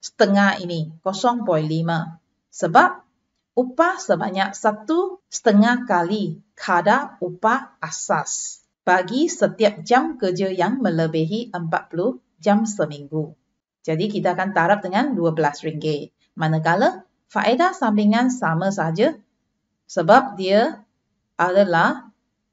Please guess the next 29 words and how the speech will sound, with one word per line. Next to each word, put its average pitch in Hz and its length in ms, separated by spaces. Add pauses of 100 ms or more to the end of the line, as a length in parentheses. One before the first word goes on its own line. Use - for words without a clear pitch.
(120)
lapan 311 400
ringgit 254 400
sejam 214 560
puluh 196 480 (240)
untuk 254 560
masa 247 560 (320)
biasa 170 640
dan 202 320
lebih 160 400
masa. 147 480 (560)
Mari 160 320
kita 220 240
semak 180 320
jawapan. 175 480 (220)
Buruh 196 260
langsung 202 400
sama 202 240
dengan 196 320
empat 185 320
puluh 180 160
enam 170 320
jam 277 240
darab 180 240
dengan 170 240
dua 165 160
puluh 160 160
empat 156 320
ringgit. 240 320
Jadi, 170 160